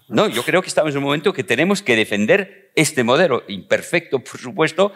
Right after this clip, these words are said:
pero que es el modelo de la de, de democracia liberal, ¿no? Eh, pero ¿cómo fortalecerlo? Y para po-, fortalecerlo, creo, es una lección de la historia. No podemos fortalecerlo perdiendo guerras. No digo que tenemos que llevar guerras, es otro tema,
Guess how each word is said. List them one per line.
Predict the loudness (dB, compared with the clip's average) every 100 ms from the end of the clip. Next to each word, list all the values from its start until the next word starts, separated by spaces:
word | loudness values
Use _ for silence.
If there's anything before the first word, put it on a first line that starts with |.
| -12 _
pero | -2 0
que | -2
es | -4
el |
modelo | -2 0 0 0
de | -2
la | -2
de, | -4 -8
de | -10 -12 -14 -16
democracia | -12 -10 -4 0 0 2 0
liberal, | -2 -8 -2 2 2 -2
¿no? | -12 -14 _ _ -20 -20 _ 0
Eh, | 0 2
pero | 0 0
¿cómo | 2 0 0
fortalecerlo? | -2 0 -2 -2 -8 -10 -14 -20 _ _ -18
Y | -14
para | -2 -2 -2
po-, | -10
fortalecerlo, | -10 -12 -6 -6 -4 -8 -8
creo, | -8 -6 -8
es | -6
una | -6 -6
lección | -8 -10 -10
de | -12
la | -16
historia. | -2 -2 -2 -6 -10 _ _ _ _
No | -4 -2
podemos | 0 -2 -2
fortalecerlo | -6 -4 -4 -4 -4 -6 -4
perdiendo | -6 -6 -6 -4 0
guerras. | 0 -2 -10 -12 _ -4
No | 0
digo | 2 2
que | 0
tenemos | -2 -4 -6
que | 0
llevar | 2 2 2
guerras, | -2 -4 -12 -16 -20 _ _ _
es | -8
otro | -6 -6 -8
tema, | -8 -6 -6 -8